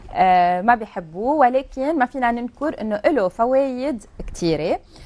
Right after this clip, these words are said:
آه، رح نعدد شو الفوايد تبع الأفوكا اليوم. هو بيقوي العظم، بيعزز صحة الكبد، بيعزز صحة الكلاوي، بيكافح الشيخوخة،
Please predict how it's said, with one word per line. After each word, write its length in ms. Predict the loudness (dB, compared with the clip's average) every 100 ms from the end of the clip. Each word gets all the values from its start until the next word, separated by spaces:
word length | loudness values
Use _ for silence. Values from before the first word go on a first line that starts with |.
| -20 -18 0
آه، 580 | 4 6 6 6 4 2
رح 260 | 0 -4
نعدد 540 | -2 0 0 -2 -8 -10
شو 160 | -8 -6
الفوايد 1080 | -2 0 2 2 0 -4 -4 -6 -4 -4 0
تبع 420 | 0 0 0 -2
الأفوكا 540 | -2 -4 -4 -4 -2 -2
اليوم. 480 | -2 -6 -2 -2 -4 -20 -20 -2
هو 160 | 2 2
بيقوي 420 | 2 0 2 2
العظم، 480 | 0 0 -2 -4 -10 -12 -18 -20 -20 -18 -4
بيعزز 680 | 6 6 6 0 -4 -2 -4
صحة 440 | -2 -4 -4 -10 -8
الكبد، 520 | -8 -8 0 0 0 -14 _ -8
بيعزز 500 | 2 2 2 -2 -8 -8
صحة 240 | -12 -8 -10
الكلاوي، 680 | -10 -6 2 4 4 0 -2
بيكافح 480 | -6 -4 -4 -4 -10
الشيخوخة، 960 | -10 -4 -4 -4 -2 -2 -2 -2 -2